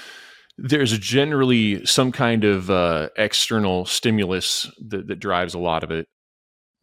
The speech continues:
We, we pretty rarely go, "Let's just do this." I-, it's generally a-, an idea. And, and when I say external, that's a stretch. Uh,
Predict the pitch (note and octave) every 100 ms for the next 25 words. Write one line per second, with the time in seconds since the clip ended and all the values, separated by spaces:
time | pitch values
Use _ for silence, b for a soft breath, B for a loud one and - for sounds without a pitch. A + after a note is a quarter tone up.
0 | - - G#2 G2+ G#2 D3 G#2 G2 G2 F#2
1 | E2 F2+ F2 E2+ E2+ - - D3+ - C#3+
2 | C#3+ A#2+ D#3 - - - - _ _ _
3 | _ _ _ F#2+ F#2+ G2+ - - A2 G2+
4 | F#2+ F#2 F2 F2 - G#2 - G#2+ F#2 F#2
5 | F2 F#2 F2+ F2+ A2+ C#3 C#3+ C3 A2 -
6 | G#2 F2+ - G2 F2+ F2 F2 G2 F#2 F#2
7 | - G2 - - - G#1+